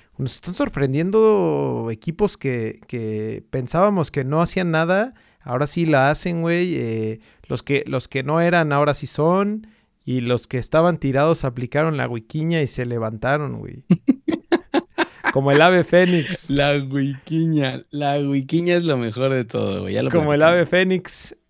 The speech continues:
Speaker 1: resurgieron varios, cayó otro técnico,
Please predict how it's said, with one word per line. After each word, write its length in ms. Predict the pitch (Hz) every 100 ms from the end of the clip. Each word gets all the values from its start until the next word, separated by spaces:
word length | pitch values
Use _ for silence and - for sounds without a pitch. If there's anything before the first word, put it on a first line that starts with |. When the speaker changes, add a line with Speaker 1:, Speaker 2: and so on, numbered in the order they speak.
| _ _ -
Speaker 1:
resurgieron 720 | 147 139 139 135 170 180 165
varios, 720 | 160 185 214 226 220 220 -
cayó 840 | - 127 143 165 160 151 147 143 143
otro 280 | 165 165 143
técnico, 920 | 160 190 196 214 214 214 214 214